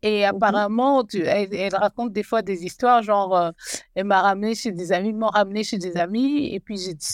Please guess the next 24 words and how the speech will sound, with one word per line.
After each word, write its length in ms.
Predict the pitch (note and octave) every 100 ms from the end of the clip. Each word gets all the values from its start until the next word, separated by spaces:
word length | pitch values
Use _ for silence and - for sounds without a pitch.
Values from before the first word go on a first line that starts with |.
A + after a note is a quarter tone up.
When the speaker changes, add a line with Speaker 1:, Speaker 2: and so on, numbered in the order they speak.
| -
Speaker 1:
j'ai 180 | E3+ F#3+
disparu. 680 | D#3+ E3+ - F3 F3+ A#3 A3+
Eux, 140 | G3
ils 140 | E3+
étaient 200 | E3 -
en 120 | E3 E3+
train 240 | - F#3+
de, 380 | E3 D#3+ D#3 E3 _ _ _ _ _ _
de 160 | D#3+ F3+
parler 540 | - F#3 F#3 G3 G3+
dans, 300 | F#3 F3 E3
dans 200 | D#3+ D#3+
le 60 | D#3+
salon. 600 | - F3+ E3 A#3 C4+ D4+ - - - - - _ _
Et, 280 | A3 A3 G#3
euh, 580 | G3 F#3+ F#3+ F3+ F3 E3+ - _ _
d'un 300 | G3+ G3+ F3+ -
coup, 180 | - C#4+
ils 180 | A3+ G3+
entendent 460 | F3+ - A#3+ A#3+ E3+
du, 280 | E3+ D#3+
la, 220 | D#3+ G3 F3
la 160 | E3+
petite, 560 | - G3 - - C4+ -